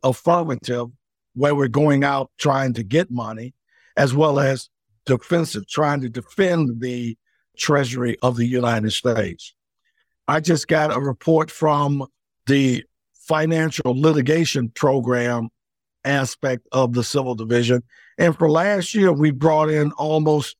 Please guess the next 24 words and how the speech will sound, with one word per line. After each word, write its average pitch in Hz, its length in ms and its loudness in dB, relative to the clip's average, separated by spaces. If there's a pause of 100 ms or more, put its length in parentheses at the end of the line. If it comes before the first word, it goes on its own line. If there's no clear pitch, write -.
(260)
eight 165 220 2
million 147 460 2
bucks. 127 560 -4 (1000)
Five 180 360 2
million 147 440 2
of 127 120 -6
that 127 340 0 (380)
was 151 580 2 (340)
in 156 260 2
criminal 180 600 2
restitution. 135 1000 -2 (400)
So 156 360 0 (200)
that, 147 340 -2
that, 160 280 2
that 151 220 -2
criminal, 208 520 0
that 151 420 -2
financial 180 560 2
litigation 156 680 2
program 127 600 0 (420)
is 160 180 2
the 147 80 -2
program 170 720 2
that 143 300 2